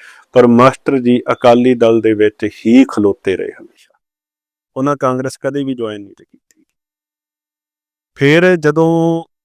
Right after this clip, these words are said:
ਜਿਹੜੇ ਸਿੱਖ ਸਨ, ਕੁਛ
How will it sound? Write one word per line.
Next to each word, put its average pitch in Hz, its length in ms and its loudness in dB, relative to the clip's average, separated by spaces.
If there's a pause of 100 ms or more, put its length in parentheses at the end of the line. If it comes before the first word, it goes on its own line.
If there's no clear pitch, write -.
(1500)
ਜਿਹੜੇ 156 580 2
ਸਿੱਖ 180 440 -6
ਸਨ, 110 380 -6 (640)
ਕੁਛ 135 280 -4